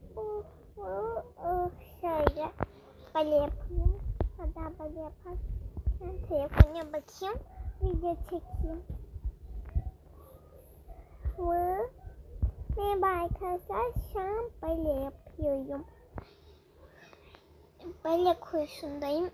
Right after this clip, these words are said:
Ünlü olan azıcık payımı harcıyor ama olsun. Neyse, yapmaya devam edeyim. Ay,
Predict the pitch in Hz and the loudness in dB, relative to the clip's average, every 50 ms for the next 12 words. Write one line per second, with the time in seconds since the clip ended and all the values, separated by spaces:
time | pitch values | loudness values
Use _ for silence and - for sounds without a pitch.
0 | - - 330 330 330 330 339 330 311 294 277 269 269 277 302 320 349 349 - - | -4 -4 -2 0 0 2 2 4 4 4 2 2 0 0 0 0 -2 -2 -4 -4
1 | 320 330 339 330 - - 370 370 - - - - 339 311 311 320 311 320 330 330 | 0 0 0 0 -2 -6 -10 -12 -12 -16 -8 -2 -2 0 0 0 0 0 0 2
2 | 311 294 285 285 - 277 269 285 302 339 392 427 453 453 508 587 605 605 - - | 0 0 -2 -4 -6 -6 -4 -2 0 2 2 2 2 4 4 4 4 4 2 -6
3 | - - - - - - - - - - - - - - - - - - 330 330 | -20 -20 -20 -20 -20 -20 -20 -20 -20 -20 -20 -20 -20 -20 -20 -20 -2 4 6 8
4 | 320 311 320 320 320 320 - - - - - 285 269 285 320 427 508 622 622 622 | 8 8 6 4 2 -4 -10 -14 -14 -8 -6 -4 -2 -2 -2 -4 -6 -8 -12 -20
5 | 622 - - - - - - - - - - - - - - - - - - - | -20 -20 -20 -20 -20 -20 -20 -20 -20 -20 -20 -20 -20 -20 -20 -20 -20 -20 -8 0
6 | 320 320 330 330 330 - - 330 311 311 302 285 - 302 302 311 311 311 302 302 | 2 4 4 4 2 4 6 8 8 8 8 4 2 2 2 4 6 6 10 10
7 | 311 302 302 302 302 302 302 302 294 - - 285 285 - - - - - | 10 10 10 6 2 0 0 0 0 0 -2 -2 -6 -8 -8 -10 -12 -14